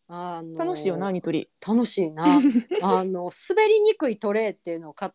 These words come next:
Speaker 1: たのが、
Speaker 2: うん。
Speaker 1: 結構よくて、これちょっとまだ前からあるんかもしれんねんけど、定番品かわからんねんけど。
Speaker 2: トレイってその台所から食卓になんか運ぶとかって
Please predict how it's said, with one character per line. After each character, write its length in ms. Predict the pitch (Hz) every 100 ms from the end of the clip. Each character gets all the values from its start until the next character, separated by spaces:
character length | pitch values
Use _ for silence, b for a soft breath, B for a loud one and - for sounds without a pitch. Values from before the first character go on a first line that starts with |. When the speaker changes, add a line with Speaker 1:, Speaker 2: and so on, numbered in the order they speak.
| _
Speaker 1:
た 100 | 160
の 140 | 151
が、 300 | 147 156 151 311
Speaker 2:
う 60 |
ん。 640 | 302 294 262 220 165 180 -
Speaker 1:
結 140 | 349 -
構 140 | 202
よ 80 | 196
く 120 | 170
て、 80 | 156
こ 140 | -
れ 80 | 403
ち 40 | 427
ょ 20 |
っ 20 |
と 60 | 285
ま 80 |
だ 100 | 381
前 260 | 180 226 320
か 120 | 539
ら 140 | 294 208
あ 60 |
る 100 | 285
ん 60 | 320
か 80 | 190
も 80 |
し 120 | 160 185
れ 80 |
ん 60 | 190
ね 80 | 156
ん 40 |
け 100 | 147
ど、 160 | 139 139
定 180 | 202 185
番 180 | 180 170
品 180 | 180 165
か 100 | 143
わ 100 | 143
か 100 | 147
ら 80 |
ん 20 | 143
ね 40 |
ん 20 |
け 60 | 247
ど。 60 |
Speaker 2:
ト 0 |
レ 120 | 311 302
イ 20 |
っ 120 | -
て 120 | - 180
そ 140 | 175
の 180 | 170 170
台 180 | 208 220
所 100 | 202
か 120 | 214
ら 200 | 165 - _ _ _ _ _ -
食 200 | - 185
卓 180 | 185 170
に 100 | 170
な 80 | 175
ん 40 |
か 180 | 156 165
運 60 | 165
ぶ 80 | 156
と 80 | -
か 80 |
っ 40 |
て 100 | 147